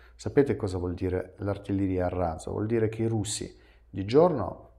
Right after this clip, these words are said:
tirano con razzi reattivi non guidati Grad e Uragan, che sono pesantissimi, sono, eh, sistemi, mm, diciamo, mm, molto pesanti dal punto di vista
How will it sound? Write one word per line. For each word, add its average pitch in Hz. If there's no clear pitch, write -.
tirano 98
con 98
razzi 95
reattivi 95
non 92
guidati 90
Grad 92
e 101
Uragan, 87
che -
sono 85
pesantissimi, 87
sono, 85
eh, -
sistemi, 101
mm, 98
diciamo, 90
mm, 95
molto 104
pesanti 101
dal 87
punto 104
di 90
vista 90